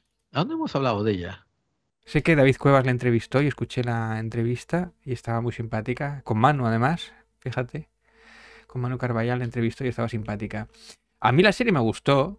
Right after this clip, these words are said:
Speaker 2: me gustó y de hecho me queda con ganas de más. Me parece que tiene margen ahí porque ha hablado de fenómenos,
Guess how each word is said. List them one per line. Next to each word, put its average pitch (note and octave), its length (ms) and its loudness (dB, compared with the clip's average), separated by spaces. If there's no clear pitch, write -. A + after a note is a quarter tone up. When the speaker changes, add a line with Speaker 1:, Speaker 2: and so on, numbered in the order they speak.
Speaker 2:
me B2+ 120 -4
gustó A2+ 380 0
y B2+ 120 4
de A2+ 100 2
hecho G3 200 2
me F3 100 6
queda D3 220 6
con F3 100 2
ganas E3 240 4
de E3 60 4
más. B2 200 4
Me C#3+ 80 2
parece A#2 200 0
que C#3+ 80 2
tiene D#3+ 180 0
margen B2+ 340 0
ahí B2+ 120 2
porque A2 200 -4
ha G#2+ 40 6
hablado A#2+ 260 6
de C3 600 4
fenómenos, B2 1200 0